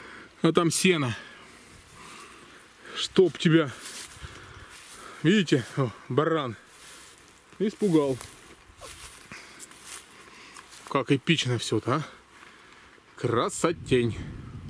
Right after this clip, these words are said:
Пойдем копать. Ну его в баню. Увидят. У, смотрите, какой виноград. Чтоб тебе.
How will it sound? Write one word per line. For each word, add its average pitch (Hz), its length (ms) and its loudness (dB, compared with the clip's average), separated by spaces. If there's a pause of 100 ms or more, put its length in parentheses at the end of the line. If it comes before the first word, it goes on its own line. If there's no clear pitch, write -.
(1080)
Пойдем 180 260 2
копать. 120 380 0
Ну 165 80 4
его 135 220 4 (300)
в 117 120 -2
баню. 107 300 0 (840)
Увидят. 135 360 2 (440)
У, 214 220 6
смотрите, 208 400 2
какой 202 260 0
виноград. 196 600 4 (1040)
Чтоб 185 380 -2
тебе. 190 340 4